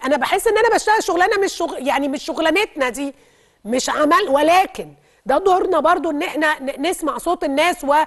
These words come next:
ونوصل صوت الناس المسؤولين. بس هو اساسا دور المحليات، هو المفروض المواطن يروح للمحليات مش المواطن يروح للاعلام. المواطن يروح لحي المقطم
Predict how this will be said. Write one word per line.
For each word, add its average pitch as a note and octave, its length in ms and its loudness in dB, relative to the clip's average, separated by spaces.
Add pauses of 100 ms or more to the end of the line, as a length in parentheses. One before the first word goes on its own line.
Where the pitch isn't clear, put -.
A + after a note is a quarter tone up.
(240)
ونوصل C#4 600 0
صوت F4 220 -2
الناس D4+ 300 0
المسؤولين. C#4 600 0 (220)
بس C#4+ 240 2
هو A4+ 200 6 (160)
اساسا G4+ 420 2
دور F4+ 220 0 (100)
المحليات، D#4 840 2 (320)
هو G4 120 6
المفروض F4 460 2
المواطن F#4 500 2
يروح E4 280 0
للمحليات D#4 760 2 (220)
مش D#4+ 180 0
المواطن F#4+ 440 2
يروح F4+ 240 0
للاعلام. C#4+ 720 2 (600)
المواطن E4 520 4
يروح F4 240 2
لحي F4+ 300 0
المقطم D#4 600 0